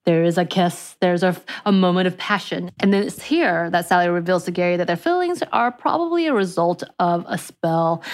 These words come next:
But Gary disagrees, saying that the curses are only real if you believe they are.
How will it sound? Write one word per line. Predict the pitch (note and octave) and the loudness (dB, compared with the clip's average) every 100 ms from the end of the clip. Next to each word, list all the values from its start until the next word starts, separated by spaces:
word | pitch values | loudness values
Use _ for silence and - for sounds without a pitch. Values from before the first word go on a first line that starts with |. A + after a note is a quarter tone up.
| - - | -12 -2
But | - - | -2 -2
Gary | - F3 F3+ | -2 0 2
disagrees, | F3+ F3+ G3+ C4+ C4 A#3+ | 0 -2 -2 0 0 -2
saying | G#3 G3+ | -2 -2
that | F#3+ | -4
the | |
curses | - A3+ A3+ G#3+ | -2 -2 -2 0
are | - F#3 - | 2 2 2
only | F#3 F3+ | 2 2
real | E3+ F3 F#3+ F#3+ | 0 0 0 -2
if | F#3 - | -4 0
you | F3 | -2
believe | E3 E3 D#3+ E3 A3 B3 - | 0 -2 -2 0 0 -2 -4
they | D#3 - | -6 -2
are. | - - - | -2 0 -4